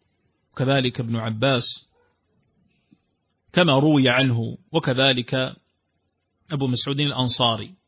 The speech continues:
بل قال ابن حزم: "لا يصح عن أحد من الصحابة أنها واجبة"،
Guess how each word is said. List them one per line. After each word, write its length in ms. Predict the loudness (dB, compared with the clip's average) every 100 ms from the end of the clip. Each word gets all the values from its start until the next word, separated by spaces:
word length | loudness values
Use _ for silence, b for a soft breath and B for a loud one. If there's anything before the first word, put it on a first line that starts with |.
| _ _ _ _ _
بل 120 | -2
قال 260 | 2 4 4
ابن 180 | 2 0
حزم: 440 | 0 0 0 -4 -10 _ _ _ _ _ _
"لا 300 | 0 4 4
يصح 480 | 4 2 -2 -4 -4
عن 240 | -2 -4
أحد 340 | -4 -4 -2 0
من 180 | 0
الصحابة 760 | -2 -2 -4 -4 -4 -4 -4 -4
أنها 260 | 0 0 2
واجبة"، 600 | 2 2 0 -4 -6